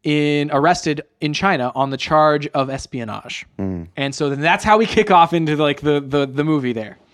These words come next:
Speaker 1: And, uh, my thing about this movie, like, there's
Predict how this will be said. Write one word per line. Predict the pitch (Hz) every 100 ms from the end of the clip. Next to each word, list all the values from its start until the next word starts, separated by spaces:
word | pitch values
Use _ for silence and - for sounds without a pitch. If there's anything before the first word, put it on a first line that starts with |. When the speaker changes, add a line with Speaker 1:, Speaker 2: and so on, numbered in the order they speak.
| _ _ - _ -
Speaker 1:
And, | 135 135 135
uh, | 135 127 131 131 131 131 135 _ _ _
my | - 151 220 349
thing | 403 381
about | 233 214
this | 190 185
movie, | 202
like, | 175 160
there's | 165 151